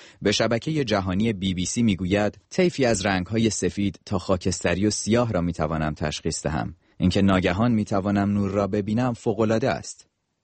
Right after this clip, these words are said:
به گفته تریسی، استقلال عمل ران هر روز بیشتر از دیروز می‌شود. او به روزنامه دیلی تلگراف چاپ لندن گفته است: «نحوه استفاده از ماشین رختشویی را بهش یاد دادم. مرحله بعدی اتو کردن است.»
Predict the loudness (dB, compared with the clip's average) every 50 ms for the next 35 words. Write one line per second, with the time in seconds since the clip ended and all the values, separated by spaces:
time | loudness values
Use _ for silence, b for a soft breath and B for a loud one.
0 | _ _ -4 -2 0 0 0 2 2 0 0 0 -2 0 2 2 2 2 0 -2
1 | 0 0 2 2 0 0 0 -2 0 2 0 0 0 0 0 0 0 0 2 2
2 | 2 2 2 2 0 0 -2 b b b b b -2 0 0 0 0 0 -2 -2
3 | -2 -2 -2 -2 -2 0 0 2 2 2 0 0 -2 -6 -4 -4 -4 -6 -4 -6
4 | -4 -2 -2 -2 -2 -4 -6 -10 _ _ _ _ _ _ -2 0 2 2 2 2
5 | 2 2 2 2 2 2 2 2 2 2 2 2 2 0 -2 0 0 2 2 2
6 | 2 2 2 0 0 0 -2 -2 -2 0 -2 0 0 0 0 0 0 0 0 0
7 | 0 0 0 0 0 0 -2 -6 _ b b b b b -2 0 0 0 0 2
8 | 2 2 2 2 0 -2 0 0 2 2 2 2 2 2 2 0 0 0 0 0
9 | 0 0 2 2 2 0 0 -2 -6 -4 -2 0 0 2 2 2 2 2 2 0
10 | 0 0 0 0 0 2 0 0 -2 0 -2 -2 -4 -6 -8 _ _ _ -2 0
11 | 2 2 2 2 4 4 2 2 2 2 0 0 0 0 0 -2 0 0 -2 -2
12 | -2 -2 -2 0 0 0 2 0 0 -2 -2 -4 -6 -10 -12 -14 -16